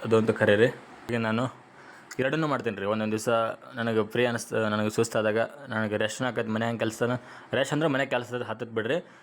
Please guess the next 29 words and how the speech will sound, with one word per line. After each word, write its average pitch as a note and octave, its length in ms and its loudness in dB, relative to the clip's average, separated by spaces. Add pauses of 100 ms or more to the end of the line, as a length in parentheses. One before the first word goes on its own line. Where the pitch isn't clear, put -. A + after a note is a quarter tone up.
(140)
ಕೈಯಿಂದ B2 280 2
ಮಾಡ್ಕೊತಿರ್ತೀನಿ A#2 600 -2
ಒಂದು G#2+ 160 2
ದಿವಸ, A2 160 -2
ಒಂದು D3+ 280 2
ದಿವಸ C3 160 2
ಹೊರಗಡೆ B2 400 0 (380)
ಅದನ್ನು B2 200 0
ಅದನ್ನು A2+ 180 0
ಕೂಡ A2+ 120 2
ಕಂಟಿನ್ಯೂ A#2 360 -4
ಮಾಡ್ಕೊಂಡು G2+ 320 -2
ಹೊಂಟೀನಿ G2+ 280 0
ರೀ. C#3 120 2 (1300)
ನಿನಗೆ A#2 160 2
ಎಷ್ಟು A#2 180 0
ದಿನ A#2 140 2
ಅಂತ A2 160 -2
ಗೊತ್ತಿಲ್ಲ, A2+ 440 0 (640)
ಏನಿಲ್ಲ B2+ 220 2
ಅಂತಿರ್ಬೋದು. A#2 480 2
ಹೋಗಿ B2 400 2 (580)
ಕರ್ಕೊಂಬಂದ್ರಾಕತಿ, A#2+ 720 0
"ಇಷ್ಟೆಲ್ಲ A2 240 0
ಯಾಕೆ A#2+ 360 0
ಬೇಕಪ್ಪ A2 320 -4
ನಿನಗೆ?" G#2 260 -6
ಅಂತಿರ್ಬಹುದು. A#2 920 0 (1300)
ಆದ್ರೂ, A2 580 0